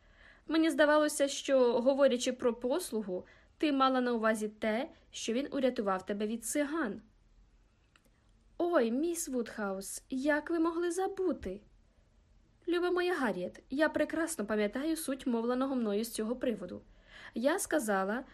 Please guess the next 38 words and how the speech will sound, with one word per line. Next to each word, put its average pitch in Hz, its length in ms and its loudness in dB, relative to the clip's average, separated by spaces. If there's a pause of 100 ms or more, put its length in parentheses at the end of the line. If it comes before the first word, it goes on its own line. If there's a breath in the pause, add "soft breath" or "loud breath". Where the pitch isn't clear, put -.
що - 180 -4
твоє 359 220 0
кохання 339 500 0
мене 285 240 2
зовсім 269 420 0
не 262 100 2
дивує, 185 460 -4 (420 soft breath)
що - 220 -2
воно, 277 420 2
зважаючи 214 600 0
на 202 100 0
ту 202 160 -6
послугу, 208 600 -2
яку 190 260 -2
він 190 140 -6
тобі 196 200 -4
надав, 233 480 -2 (380 loud breath)
є 269 240 2
річчю 262 340 -2
цілком 262 480 -2
природною. 226 680 -2 (1080)
І 269 100 -2
ти 349 160 0
з - 100 -4
цим 311 140 0
погодилась 233 760 0
і 254 100 -2
згадувала 277 540 2
про 247 180 -2
цю 214 140 -6
послугу 214 440 -2
з 285 80 -4
великою 240 380 -2
вдячністю, 196 640 -6 (380 loud breath)
навіть 254 300 2
описувала 262 480 2
свої 240 240 -2
почуття, 240 680 -4